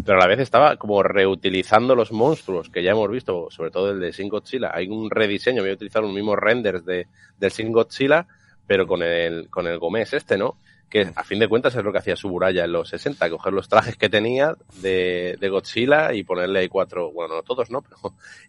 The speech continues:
ponerle cuatro apaños y, y reciclar el traje. Pues aquí han reciclado el traje digital, ¿no? No sé, aunque seguramente se ha hecho por motivos económicos,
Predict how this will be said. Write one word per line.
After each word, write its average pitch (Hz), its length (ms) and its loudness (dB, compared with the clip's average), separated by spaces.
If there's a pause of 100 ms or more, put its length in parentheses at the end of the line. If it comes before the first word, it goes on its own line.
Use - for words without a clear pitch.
ponerle 104 280 4
cuatro 113 300 6
apaños 135 640 6
y, 98 360 -6
y 110 60 -2
reciclar 107 520 0
el 101 120 0
traje. 127 320 0
Pues - 120 -18
aquí 90 140 -10
han 104 80 -6
reciclado 113 420 -2
el 104 100 -6
traje 123 340 -2
digital, 107 680 -6
¿no? 127 140 -16 (400)
No 117 80 -6
sé, 135 180 0 (120)
aunque 90 360 -8 (220)
seguramente 107 540 0
se 110 60 -8
ha 101 40 -2
hecho 107 120 -10
por 104 120 -10
motivos 101 360 -10
económicos, 113 640 -12